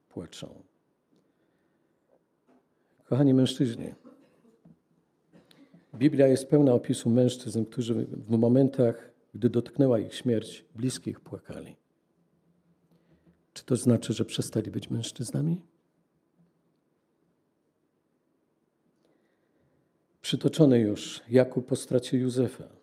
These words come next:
Dawid po stratach przyjaciela Jonata, potem małego syna, później jeszcze syna Absaloma, czy wreszcie Hiob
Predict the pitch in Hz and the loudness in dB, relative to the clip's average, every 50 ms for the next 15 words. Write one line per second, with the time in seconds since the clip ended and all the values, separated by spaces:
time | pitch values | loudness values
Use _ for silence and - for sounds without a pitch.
0 | _ _ _ _ _ _ _ _ _ _ _ _ _ _ _ _ _ - 104 139 | _ _ _ _ _ _ _ _ _ _ _ _ _ _ _ _ _ 2 4 6
1 | 139 143 135 127 120 - - 131 127 - - 127 123 - 139 120 - - - - | 6 6 4 0 -4 -2 -6 -6 -6 -2 0 0 0 0 0 -4 -6 -8 -2 2
2 | 135 127 127 - - 135 120 117 117 123 127 131 127 123 - - - - - 131 | 2 2 2 0 0 0 2 4 4 4 4 4 4 2 0 -4 -12 -12 -12 -14
3 | 117 - 127 120 120 120 123 123 117 131 131 - - - 135 113 95 - - - | -8 -4 -2 0 0 2 0 2 0 0 -2 0 0 2 2 2 0 -4 -8 -8
4 | 151 127 123 131 131 127 131 135 131 131 - - 131 - - 139 127 123 131 131 | -8 -2 2 2 2 2 2 0 0 0 0 -2 -2 0 2 2 2 2 0 -2
5 | - - - 143 139 131 120 101 78 - - _ _ _ _ _ _ _ _ _ | -8 -2 0 2 4 4 2 0 -2 -8 -14 _ _ _ _ _ _ _ _ _
6 | - - 131 120 139 139 135 135 - - 139 131 127 127 127 - 135 131 123 120 | -6 -2 0 2 4 2 2 0 -4 0 2 2 2 2 0 2 2 4 4 2
7 | - | -2